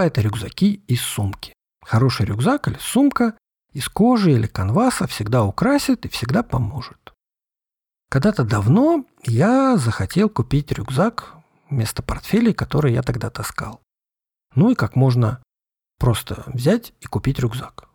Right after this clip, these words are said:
Надо ж выбрать лучший в мире рюкзак. Долгие копания в теме привели меня тогда к рюкзакам японской фирмы Masterpiece.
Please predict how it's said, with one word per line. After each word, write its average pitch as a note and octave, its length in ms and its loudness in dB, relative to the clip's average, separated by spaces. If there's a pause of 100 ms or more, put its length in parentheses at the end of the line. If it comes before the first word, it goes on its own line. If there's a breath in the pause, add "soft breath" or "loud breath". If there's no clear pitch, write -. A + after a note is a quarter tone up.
(140)
Надо - 180 -6
ж - 140 -8
выбрать B2 380 2
лучший C3 320 2
в B2 40 4
мире B3 240 4
рюкзак. C3 540 -4 (880)
Долгие A#2 420 2
копания G#2 500 0
в - 80 -10
теме C4 360 4
привели D#3+ 500 0
меня B3 680 4 (340)
тогда F#3+ 460 2
к - 120 -4
рюкзакам F3 720 2
японской F3+ 760 0
фирмы C#3 500 2
Masterpiece. - 1160 -4